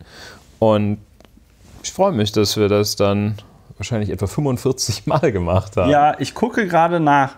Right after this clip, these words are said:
Speaker 2: Es ist natürlich total super, wenn man erstmal so ein schönes Jubiläum hat und dann feststellt, dass man sich nicht so richtig, äh, darauf vorbereitet hat im Sinne unseres, ähm, Alleinstellungsmerkmals mit den Fakten.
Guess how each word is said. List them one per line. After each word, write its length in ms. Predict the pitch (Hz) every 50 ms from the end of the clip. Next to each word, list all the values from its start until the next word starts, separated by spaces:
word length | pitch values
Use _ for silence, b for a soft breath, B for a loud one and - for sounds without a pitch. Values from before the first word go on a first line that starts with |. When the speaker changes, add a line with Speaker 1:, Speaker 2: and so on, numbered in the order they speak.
| -
Speaker 2:
Es 220 | - 139 123 - -
ist 160 | 170 165 -
natürlich 380 | 175 165 156 151 165 170 170 -
total 420 | - - - - - 143 143 143
super, 360 | 127 156 170 - - 165 151
wenn 100 | 139 131
man 260 | 139 139 139 135 135 - - _ _ - -
erstmal 880 | - 147 151 127 143 147 - - - 143 139 135 135 135 135 120 - -
so 140 | 131 131 131
ein 100 | 127 127
schönes 400 | 127 - 147 143 151 147 139 -
Jubiläum 580 | 139 135 127 123 120 123 135 151 160 160 147
hat 260 | 147 151 156 - - -
und 160 | - 127 127 -
dann 240 | 120 123 139 147
feststellt, 840 | 147 - - - 135 135 - - - - - 135 135 143 151 156 B B B B B B B B B B
dass 220 | - 123 123 - -
man 160 | 135 123 123
sich 240 | 117 127 123 - -
nicht 180 | 127 135 135
so 120 | - - 127
richtig, 520 | 123 139 139 - - 135 - - - - -
äh, 220 | 101 117 123 123
darauf 280 | 117 117 110 123 120 -
vorbereitet 880 | - - - - - 147 156 165 160 - 127 131 131 131 147 135 127 -
hat 220 | 139 127 123 135
im 500 | - 113 - 131 123 123 120 117 120 -
Sinne 380 | 117 117 123 143 156 143 135 131
unseres, 880 | - 135 127 127 113 120 113 113 113 113 113 113 - - - - - -
ähm, 480 | - 107 113 110 110 110 110 107 107 110 - - _ B B B B B B B B B
Alleinstellungsmerkmals 1300 | B - 110 110 120 131 139 - - 139 127 123 123 120 - - 120 113 117 117 - 120 110 107 107 - -
mit 100 | 120 110
den 160 | 107 104 104
Fakten. 880 | 104 - - - - - - - - - - - 107 110 135 185 208